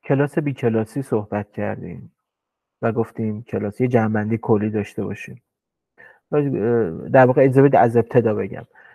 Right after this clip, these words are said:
ما یک توضیحی دادیم راجع به، اه، حلقه، که اصلاً حلقه چی هست و اون، اه، ذهن اشتراکی خاص چطور کار می‌کنه. ذهن اش-، اشتراکی خاص گفتیم که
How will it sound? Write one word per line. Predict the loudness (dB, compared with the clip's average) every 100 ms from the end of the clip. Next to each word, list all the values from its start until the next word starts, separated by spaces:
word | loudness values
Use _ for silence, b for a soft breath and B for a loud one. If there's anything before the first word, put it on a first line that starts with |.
| b 0
ما | 2
یک | 0 _
توضیحی | 0 0 2 -2
دادیم | 2 0 0 -2
راجع | -2 0 0
به، | 0 0 0 -6 _ _ -6
اه، | -4 -4
حلقه، | -4 -2 -2 2 2 2
که | 0 -6
اصلاً | -6 -6
حلقه | -4 -4 -6
چی | -8 -8 -6
هست | -4 -4 -6 _ -10
و | -6 -4 -4 -10 -16
اون، | -10 -8 -10 -14 -8
اه، | -6 -6 -8 -12 -16 -20 -20 -20 _ _ -6
ذهن | -4 -6
اشتراکی | -4 -4 -2 0
خاص | 0 4 6 6 4 -10 _ _ _ _ _ _
چطور | -8 -2 -2
کار | 2 2 2
می‌کنه. | -2 -4 -2 -2 -4
ذهن | -6 -6 -6
اش-، | -6 -8
اشتراکی | -8 -2 -2 0 -2
خاص | 0 2 0 0 _ b b b b b
گفتیم | -10 -6 -6
که | 0 0 0